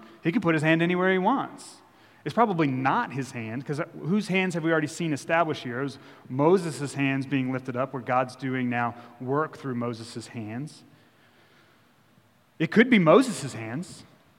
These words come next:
right? That would make sense too. Theologically, contextually, it would make sense if it's Moses' hands upon the throne.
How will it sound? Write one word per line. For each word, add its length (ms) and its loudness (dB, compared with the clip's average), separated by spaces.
right? 160 -2
That 100 4
would 80 0
make 160 0
sense 220 -4
too. 360 -2
Theologically, 680 4
contextually, 840 -2
it 60 -10
would 160 -6
make 180 -4
sense 300 -6
if 80 -8
it's 140 -6
Moses' 400 0
hands 380 -2
upon 420 -2
the 80 -8
throne. 580 0